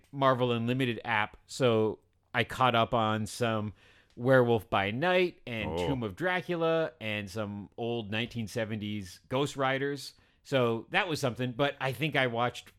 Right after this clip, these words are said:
Speaker 1: four or five horror movies that we watched together. So whatever we
Speaker 2: <laughs>
Speaker 1: watched, I think that's my horror movie content of the month.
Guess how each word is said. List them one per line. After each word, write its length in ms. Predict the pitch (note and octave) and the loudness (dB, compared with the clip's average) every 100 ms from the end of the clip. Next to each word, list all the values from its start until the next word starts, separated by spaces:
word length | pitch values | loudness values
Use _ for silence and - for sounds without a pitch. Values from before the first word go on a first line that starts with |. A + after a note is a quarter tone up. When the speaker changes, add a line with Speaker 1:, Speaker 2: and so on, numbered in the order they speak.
| _ | _
Speaker 1:
four 280 | C#3 B2 A#2+ | 2 4 4
or 40 | G#2+ | 2
five 400 | B2 A2+ A2+ G2 _ _ | 0 0 -2 -6 _ _
horror 320 | - B2+ B2 | -8 -2 0
movies 560 | A#2 A2 G#2+ G2+ - - | -2 -4 -4 -8 -10 -6
that 160 | A#2 A#2+ | -4 0
we 140 | C3 | 0
watched 300 | A#2+ G#2+ - | 0 -2 -2
together. 400 | C3+ G#2+ G2+ F2+ | -6 -4 -4 -4
So 120 | A2 | -4
whatever 320 | A#2 C3 E3 E3 | 0 4 6 6
we 160 | D3+ | 6
Speaker 2:
<laughs> 60 | C#3+ | 8
Speaker 1:
watched, 400 | B2 A#2+ - - | 6 6 2 -6
I 100 | A#2 | -4
think 180 | A2+ A2 | -4 -2
that's 260 | A#2+ A#2+ - - | -2 -2 -8 -6
my 180 | A2+ | -6
horror 240 | G2 A#2+ A#2+ | -2 0 0
movie 420 | A2+ G#2+ G#2+ F#2+ _ _ - | -2 -6 -8 -10 _ _ -10
content 560 | B2+ A#2 A#2+ A2 - - A2 | -6 -6 -6 -10 -10 -10 -4
of 300 | A2 G2+ - - _ _ - | -4 -4 -10 -20 _ _ -4
the 100 | A#2 | 0
month. 460 | A2 E3 C#3 A2+ | 2 4 4 0